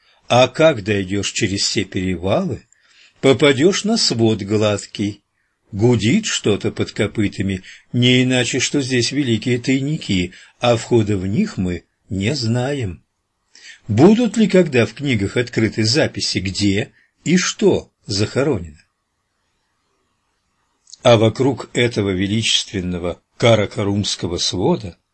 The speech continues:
блистали ослепительно белые вершины. Так во весь горизонт, без перерыва,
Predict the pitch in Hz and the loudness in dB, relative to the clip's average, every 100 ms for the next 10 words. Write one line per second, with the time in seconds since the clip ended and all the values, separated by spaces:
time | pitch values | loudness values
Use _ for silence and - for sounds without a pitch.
0 | _ _ - 98 117 - - 175 190 175 | _ _ -4 2 2 2 2 2 4 2
1 | - 147 127 - 95 - 196 214 185 165 | 2 -2 -2 -4 -4 0 0 2 2 2
2 | 160 110 104 104 113 110 98 101 113 - | -4 -2 0 2 2 0 0 -2 -2 -4
3 | 87 85 80 80 _ _ _ _ - - | -4 -6 -8 -16 _ _ _ _ -20 -18
4 | - - - 113 110 113 104 113 110 - | -20 -6 4 4 4 2 4 4 2 -2
5 | 117 117 113 113 117 143 135 - - _ | 0 4 4 4 4 2 2 -6 -20 _
6 | _ 120 220 - - 175 156 147 156 123 | _ 0 2 2 2 2 2 0 -2 -2
7 | 82 | -8